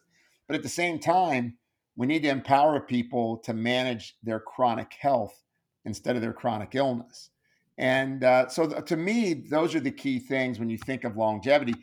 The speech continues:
If you think about compounds, things like green tea are great. Alpha lipoic acid is great. It's been shown to have some fantastic effects on,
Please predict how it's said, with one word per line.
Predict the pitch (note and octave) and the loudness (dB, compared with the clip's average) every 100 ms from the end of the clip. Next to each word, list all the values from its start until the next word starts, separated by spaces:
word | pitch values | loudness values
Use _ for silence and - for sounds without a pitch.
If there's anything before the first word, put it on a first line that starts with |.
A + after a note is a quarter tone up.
| - _ | -12 _
If | - | -8
you | G#3+ | -2
think | A3+ A3 | 2 8
about | D#3+ - | 8 8
compounds, | C3 C3+ C#3 C#3+ C3+ | 4 2 4 2 2
things | - C#3+ | -2 0
like | C#3 C3 | 2 2
green | - C3+ B2+ | 0 -2 -2
tea | A#2+ C3 C3 | -2 0 2
are | B2+ | 0
great. | A#2 A#2 A#2 A#2 A#2 - _ _ _ - | -2 0 2 2 0 -8 _ _ _ 4
Alpha | C3+ C#3 | 4 6
lipoic | C3+ C3 C3+ B2+ B2+ | 2 4 2 2 4
acid | A#2 B2 B2 A2+ | 4 4 0 -4
is | A2+ | -4
great. | - A#2 A#2 | -4 -2 0
It's | A#2 | -4
been | - A#2 | -8 -6
shown | - B2 B2 | -2 0 0
to | A2 | 2
have | A#2 A#2 | 2 0
some | C3 A2+ | -2 -4
fantastic | - A#2+ A2 A#2+ B2 - A2+ | -2 -2 2 2 2 0 -8
effects | A2 A#2+ A2+ - | -4 2 0 0
on, | A#2+ A2+ A2 | -2 -2 -2